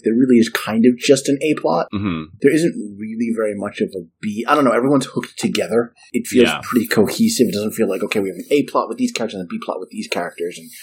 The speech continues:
Speaker 1: you're jumping between two plot lines and one of them kinda sucks more than the other. This seems pretty consistent,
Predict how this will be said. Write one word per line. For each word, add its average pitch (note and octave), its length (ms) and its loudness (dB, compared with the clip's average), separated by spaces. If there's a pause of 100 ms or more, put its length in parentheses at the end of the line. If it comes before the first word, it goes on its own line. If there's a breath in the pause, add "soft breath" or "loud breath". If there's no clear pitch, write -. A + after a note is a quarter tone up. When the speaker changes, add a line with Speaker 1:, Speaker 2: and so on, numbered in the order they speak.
(200 loud breath)
Speaker 1:
you're G#2 120 -4
jumping G#2+ 300 0
between G2+ 260 -4
two A#2 100 0
plot G2+ 240 0
lines F2 200 -4
and F2 60 -4
one F2+ 100 -4
of E2+ 40 -10
them F2 120 -8
kinda E2 220 -6
sucks - 280 -6
more - 120 -8
than E2+ 100 -14
the D#2 80 -6
other. - 120 -8 (280 loud breath)
This C3+ 160 4
seems E3 180 8
pretty A2 260 4
consistent, - 680 0